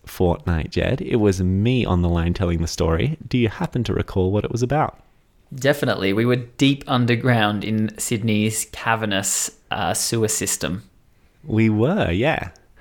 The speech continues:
Speaker 1: It was kind of a roller coaster ride through the entire history of sewage in Sydney.
Speaker 2: <laughs> Yeah, yeah. Mostly the beginning, which is the bit, um, that's probably more interesting,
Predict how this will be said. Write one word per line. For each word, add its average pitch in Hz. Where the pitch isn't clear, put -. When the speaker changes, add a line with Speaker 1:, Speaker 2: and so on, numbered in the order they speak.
Speaker 1:
It -
was 101
kind 113
of 101
a 101
roller 117
coaster 110
ride 110
through 110
the 107
entire 110
history 117
of 110
sewage 123
in 123
Sydney. 156
Speaker 2:
<laughs> -
Yeah, -
yeah. 120
Mostly 143
the 123
beginning, 113
which 110
is 110
the -
bit, 110
um, 98
that's 107
probably 104
more 101
interesting, -